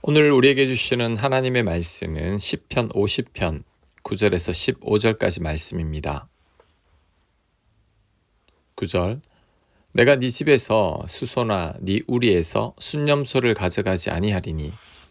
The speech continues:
이는 살림의 짐승들과 무산의 가축이 다 내 것이며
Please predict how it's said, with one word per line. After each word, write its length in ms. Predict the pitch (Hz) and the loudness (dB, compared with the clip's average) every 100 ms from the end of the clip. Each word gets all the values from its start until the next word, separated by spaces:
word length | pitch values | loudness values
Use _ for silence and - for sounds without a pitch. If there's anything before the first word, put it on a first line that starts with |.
| - | -6
이는 320 | 104 95 120 156 _ _ _ _ _ | -2 0 -2 -4 _ _ _ _ _
살림의 840 | - - 127 135 135 120 98 80 - - | -6 -2 0 2 2 2 2 0 -6 -6
짐승들과 880 | - 101 135 123 87 85 85 - _ - | -2 0 0 0 0 0 -6 -8 _ -10
무산의 500 | 101 95 - 127 113 | -4 -2 0 2 2
가축이 480 | 95 87 - 113 110 | 0 -2 -2 0 0
다 180 | 90 90 | 0 -2
내 160 | 82 | -2
것이며 560 | 82 104 - 78 76 | 0 0 0 -2 -6